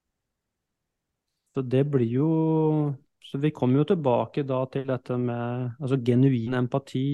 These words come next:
og genuin generøsitet, det vil alltid henge sammen med en ganske dyp selvinnsikt. Og hvis den ikke er der, så blir vi ofre for mer, eh, overfladiske krefter i psyken vår,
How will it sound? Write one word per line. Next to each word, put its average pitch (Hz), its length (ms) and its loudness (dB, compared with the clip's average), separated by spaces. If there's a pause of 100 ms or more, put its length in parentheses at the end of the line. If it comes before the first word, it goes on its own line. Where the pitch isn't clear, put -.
(120)
og 131 100 -2
genuin 123 540 2
generøsitet, 131 840 -2 (120)
det 127 180 -2
vil 139 160 0 (100)
alltid 117 600 -6
henge 127 240 0
sammen 123 500 -4
med 123 360 -6 (420)
en 139 200 2
ganske 131 200 0
dyp 113 400 2
selvinnsikt. 113 800 -4 (1160)
Og 135 80 0
hvis 139 80 4
den 127 240 6
ikke 143 240 2
er 110 320 -2
der, 165 200 2
så 180 140 -2
blir 117 400 0
vi 151 220 2
ofre 135 460 -4
for 147 180 0
mer, 135 400 0
eh, 139 600 -2
overfladiske 127 680 0
krefter 131 480 0
i 131 160 2
psyken 120 420 2
vår, 165 160 0